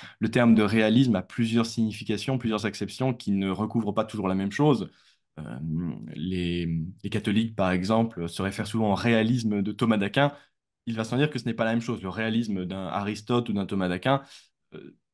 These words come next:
concerne plutôt la philosophie de la connaissance. C'est le réalisme de, le réalisme thomiste, par exemple, présuppose la réalité d'un monde extérieur à notre conscience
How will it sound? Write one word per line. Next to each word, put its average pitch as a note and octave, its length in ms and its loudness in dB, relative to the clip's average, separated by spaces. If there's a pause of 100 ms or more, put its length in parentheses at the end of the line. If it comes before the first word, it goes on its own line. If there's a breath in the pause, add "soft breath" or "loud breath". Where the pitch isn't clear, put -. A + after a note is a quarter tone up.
(140)
concerne B2 340 4
plutôt A#2 280 4
la A2+ 100 6
philosophie A2+ 360 0
de A2+ 60 0
la A2 80 2
connaissance. A2+ 680 4
C'est - 220 -8
le G2+ 140 -2
réalisme A2+ 720 0 (440 soft breath)
de, F#2+ 600 -2 (280)
le G#2+ 100 -4
réalisme A2+ 560 2
thomiste, A#2+ 480 0
par G2+ 140 -2
exemple, A#2+ 300 -4
présuppose A2+ 580 -4 (1080 soft breath)
la A2+ 160 4
réalité B2+ 540 4
d'un A2+ 120 4
monde A#2 200 4
extérieur A2 420 0
à G#2+ 40 0
notre G#2 220 -6
conscience A#2 580 -6